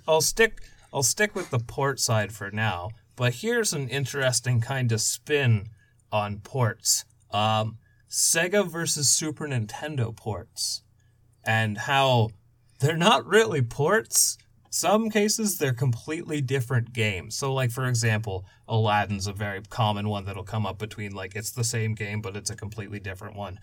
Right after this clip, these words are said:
Or even, uh, the Beavis and Butthead games. One is more, the one for Super Nintendo is more of, like, a side-scrolling beat-em-up, more or less, and the one for Sega Genesis is a point-and-click adventure. <laughs>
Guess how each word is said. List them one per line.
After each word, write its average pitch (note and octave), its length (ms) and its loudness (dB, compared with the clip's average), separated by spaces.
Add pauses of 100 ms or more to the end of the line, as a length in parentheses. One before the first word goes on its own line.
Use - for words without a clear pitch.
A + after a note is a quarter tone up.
(240)
Or A2+ 240 0
even, D#3 420 0
uh, A2+ 400 0 (280)
the G#2+ 100 -2
Beavis B2 400 4
and A#2+ 160 4
Butthead A2+ 460 0
games. F#2+ 440 -8 (240)
One C3 340 6
is B2+ 200 2
more, C3+ 360 0
the A#2 160 0
one D3+ 180 4
for E3+ 100 -4
Super C#3 260 -2
Nintendo B2 460 2
is G#2+ 100 -2
more A#2+ 220 8
of, A2+ 100 4
like, G#2+ 240 -2
a A2 140 -2
side-scrolling A#2 1120 4 (460)
beat-em-up, A#2+ 500 6 (140)
more C3+ 340 2
or C#3+ 60 0
less, C#3+ 560 0 (360)
and G#2 420 0
the A#2+ 80 2
one B2 300 4
for A#2 420 2
Sega B2+ 340 2
Genesis B2 480 0
is A2 100 -4
a - 80 -8
point-and-click C3 640 -6
adventure. A2+ 480 0
<laughs> A2 40 -2